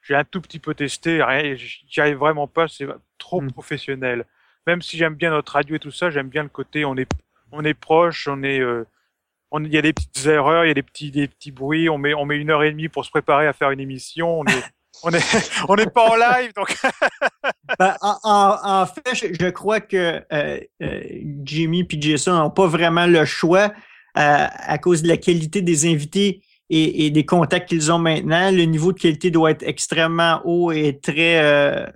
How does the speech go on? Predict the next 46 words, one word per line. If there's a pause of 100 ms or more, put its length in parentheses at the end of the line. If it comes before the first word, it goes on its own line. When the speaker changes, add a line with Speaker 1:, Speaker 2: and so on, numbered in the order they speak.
(160)
Speaker 2:
officiel,
entre
guillemets. (520)
Euh,
en
frais
de
qualité.
Speaker 1:
Pour
savoir
son
direct,
vous
aviez
des
invités,
c'était
pas
non
plus
Speaker 2:
Oui,
Speaker 1:
encore.
Speaker 2:
oui,
mais
notre,
notre
qualité
était
pas,
était
pas
à
ce
point-là.
On
était (260)
les
seuls
qui
faisaient
ce
niveau-là
à
cette
Speaker 1:
Ouais,
Speaker 2:
époque.